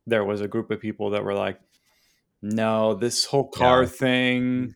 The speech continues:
Speaker 1: so you're telling me, like, I"
Speaker 2: I don't know. I, like, I, uh, the example that I get people with all the time,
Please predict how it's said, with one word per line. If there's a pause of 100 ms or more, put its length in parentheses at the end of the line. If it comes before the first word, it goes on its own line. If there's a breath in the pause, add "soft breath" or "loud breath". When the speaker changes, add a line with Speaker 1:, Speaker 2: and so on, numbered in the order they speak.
Speaker 1:
so
you're
telling
me,
like, (180)
I"
Speaker 2:
I
don't
know.
I,
like,
I, (260)
uh,
the
example
that
I
get
people
with
all
the
time,